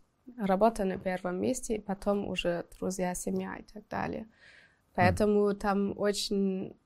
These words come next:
Speaker 1: эм, много, эм, людей, которые очень сильно работают, и даже, эм, есть больше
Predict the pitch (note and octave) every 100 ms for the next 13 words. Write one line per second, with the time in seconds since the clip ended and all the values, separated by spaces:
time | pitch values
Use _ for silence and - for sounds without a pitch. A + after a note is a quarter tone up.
0 | - F#3+ F#3 F#3 F#3+ F#3+ F#3 G#3 A3 G3
1 | F#3+ G3+ G3 F#3+ F3+ F3 F3 A3 - F3+
2 | F#3 - G#3 G#3 _ _ _ _ _ G3+
3 | G3 G3 G3+ G3 - G3 F#3+ F3+ - -
4 | _ _ _ _ _ - G#3 G3+ G#3+ G3+
5 | - G#3+ G3 F3+ E3+ - - F#3+ F#3 C4
6 | C4+ G#3 F#3+ F#3 - F#3 F#3 F3 F3 -
7 | G3 F3+ F#3 F#3 F3 - - F3+ F3 F3
8 | F3 - - - G3 G3 - - - -
9 | G#3 G#3 G#3+ - G3 F#3+